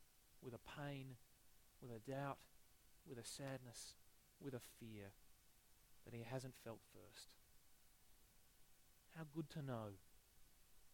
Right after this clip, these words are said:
I don't know where you're at. I don't know if Jesus for you looks like that, or if Jesus for you is like stained glass, two-dimensional, radiant, but totally inhuman.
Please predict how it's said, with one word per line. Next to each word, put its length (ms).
I 80
don't 80
know 120
where 200
you're 300
at. 80
I 40
don't 100
know 260
if 100
Jesus 300
for 160
you 240
looks 240
like 220
that, 180
or 80
if 120
Jesus 380
for 100
you 280
is 180
like 160
stained 440
glass, 480
two-dimensional, 640
radiant, 560
but 140
totally 540
inhuman. 540